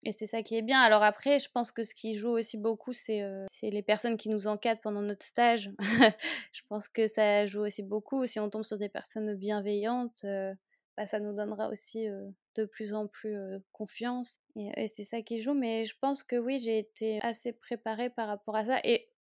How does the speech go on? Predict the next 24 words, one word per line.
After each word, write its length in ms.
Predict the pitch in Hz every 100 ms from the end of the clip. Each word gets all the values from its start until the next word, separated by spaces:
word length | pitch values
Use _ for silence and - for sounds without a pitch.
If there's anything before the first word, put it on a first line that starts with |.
| -
et 140 | 262
le 80 | 240
bénévolat 560 | 214 226 220 214 208 196
aussi. 240 | - 208
Honnêtement, 480 | 226 226 220 247 262
je 100 | 285
pense 160 | 277 -
que 100 | 240
ça 160 | 240
m'a 180 | 226 220
aussi 240 | 226 - 226
beaucoup 340 | 220 - 240
aidée 480 | 233 202 240 277 294
parce 220 | 233 233 -
que, 500 | 269 277 247 214 208
heu, 40 | 208 _ -
bah, 60 | 226
on 80 |
a 60 | 226
moins 160 | 247 320
de 60 | 302
pression, 500 | - 269 - 262 370 - _ _
je 100 | 247
pense, 580 | 240 247 285 339 -